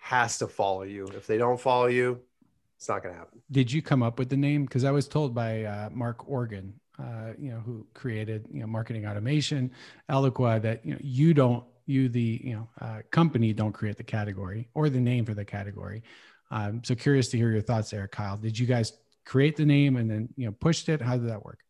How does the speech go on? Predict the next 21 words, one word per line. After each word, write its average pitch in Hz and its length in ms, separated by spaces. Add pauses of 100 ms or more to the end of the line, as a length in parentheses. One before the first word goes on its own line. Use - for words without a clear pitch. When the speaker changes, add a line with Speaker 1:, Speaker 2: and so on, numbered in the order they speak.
(500)
Speaker 1:
I, 143 240 (120)
that 139 220
was 147 140
before 127 340
my 107 160
time. 92 460
I'm 117 120
pretty 131 220
sure 120 220
we 107 160
created 92 420
it - 160 (300)
because 107 380
the 107 220
crickets 131 500
that 110 180
happened 104 380
after 98 320
that 98 260
means 98 280
that 95 160